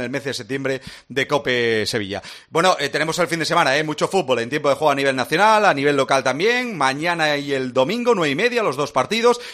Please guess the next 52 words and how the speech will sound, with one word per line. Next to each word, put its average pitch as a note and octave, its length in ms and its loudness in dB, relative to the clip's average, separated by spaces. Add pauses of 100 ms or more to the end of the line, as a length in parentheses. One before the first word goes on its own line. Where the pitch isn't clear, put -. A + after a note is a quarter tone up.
El D#3 220 0
primero E3 320 2
es A3+ 60 -2
mañana, G3 360 4
Sevilla-Girona. F3+ 840 2 (200)
Cuidado C3+ 260 2
que E3 80 4
el D3+ 60 0
Sevilla D#3 180 0
viene D3 220 -2
de C3+ 240 0 (120)
dos G#3+ 240 4
derrotas, F#3 540 2
con D3+ 220 0
mala F3+ 180 6
imagen D#3+ 320 0
la D3 80 4
última C#3+ 240 -2
en B2+ 80 -2
Vitoria, A#3 580 0 (240)
que A#2+ 120 -4
la A#2+ 80 0
grada D#3 220 4
anda B2+ 420 2
enfadada, E3+ 840 4 (280)
que D3 160 0
la C#3+ 120 6
grada D#3+ 680 4
y E3 100 -2
el D#3 60 4
aficionado D#3 340 0
del D#3+ 80 -2
Sevilla E3 220 0
anda D#3 320 4
inquieto F#3 800 0
y G#2+ 80 -4
tiene C#3+ 240 -4
sus C#3+ 200 -4
razones E3 440 -2
con D3 320 0 (300)
la D#3+ 280 2
composición D#3+ 640 -2
y G3+ 40 0
el E3+ 120 4
remate E3+ 380 0
de D#3+ 60 0
la D#3+ 60 6
actual E3+ 240 2
plantilla, D#3 380 2
porque D3 240 -4
ve D3+ 140 -4
que D3 240 -2